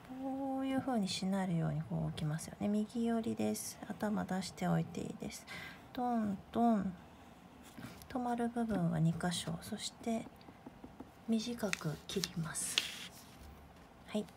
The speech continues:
で、こういうところ、あのー、見逃しがちですけど、るとかね、そういうの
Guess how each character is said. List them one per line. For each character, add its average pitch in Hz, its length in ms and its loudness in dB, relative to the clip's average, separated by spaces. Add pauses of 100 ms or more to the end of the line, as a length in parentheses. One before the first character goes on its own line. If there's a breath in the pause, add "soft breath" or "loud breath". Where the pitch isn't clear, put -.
で、 262 220 2 (220)
こ 269 240 -2
う 285 80 2
い 269 100 0
う 269 80 -2
と 262 140 -4
こ 247 180 0
ろ、 233 320 2
あ 196 140 0
の 170 500 4
ー、 - 20 6
見 196 200 4
逃 226 260 4
し 220 180 -2
が 208 140 0
ち 208 160 -4
で 208 140 0
す - 160 0
け 175 120 -2
ど、 185 220 0 (640 loud breath)
る 247 140 -4
と - 160 0
か 165 260 -2
ね、 160 240 4
そ 196 260 -4
う 180 60 0
い 185 120 0
う 185 60 2
の 165 240 4